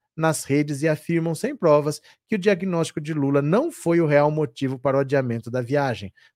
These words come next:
Como noticiado por João Paulo Sacconi, do, da coluna de Lauro Jardim, o adiamento da viagem frustra o plano de Bolsonaro, que esperava pela ausência do adversário para ter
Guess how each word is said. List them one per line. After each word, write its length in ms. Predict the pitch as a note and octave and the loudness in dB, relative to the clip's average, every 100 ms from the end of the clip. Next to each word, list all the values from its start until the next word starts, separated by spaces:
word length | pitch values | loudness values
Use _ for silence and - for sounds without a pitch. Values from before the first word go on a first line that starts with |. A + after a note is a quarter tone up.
| - | -2
Como 240 | E3+ E3 | 0 2
noticiado 600 | E3 D#3+ D3+ D#3+ C#3+ C3+ | -2 -2 -2 2 2 0
por 180 | B2+ C#3+ | -2 -2
João 240 | B2 C#3 | 0 -2
Paulo 300 | C3 B2+ B2 | 0 0 0
Sacconi, 640 | B2 D3 - D3 D3 E3+ G#3+ | 0 -2 0 0 2 0 -2
do, 360 | F3 C#3+ B2+ _ | 0 0 0 _
da 180 | B2+ C3+ | -6 -4
coluna 420 | D3 C3 B2+ B2+ | 0 0 0 -4
de 120 | A#2+ | -2
Lauro 180 | A#2+ A#2+ | 0 0
Jardim, 480 | A2+ D3 B2+ D#3+ F#3+ _ _ - | 0 0 0 -4 -6 _ _ 2
o 60 | |
adiamento 480 | G3 F#3 G#3 E3 D#3 | 4 4 2 0 -2
da 120 | D#3 | -2
viagem 380 | D3+ C#3+ C#3 C#3+ | 0 2 0 -2
frustra 540 | C3+ - F#3 G#3+ - A3 | -10 -6 -4 -2 -2 -4
o 40 | |
plano 320 | - E3+ E3 | 0 2 2
de 120 | D3+ | -2
Bolsonaro, 640 | C#3+ D3+ C#3 D#3+ B2+ B2 B2 _ _ - | -2 -4 -2 -2 0 0 -2 _ _ -4
que 80 | |
esperava 520 | E3 - F3+ D3 C3+ C3+ | -4 0 2 4 2 0
pela 240 | D3+ C#3+ | 0 2
ausência 520 | D#3 D#3+ C3 C#3 C3 | 2 0 -2 -4 -4
do 140 | B2+ C3 | -4 -2
adversário 640 | B2 B2+ B2+ - B2 B2 | -2 -4 -4 -2 0 0
para 200 | - C#3+ | -2 -2
ter 240 | A#2+ B2+ | -2 -4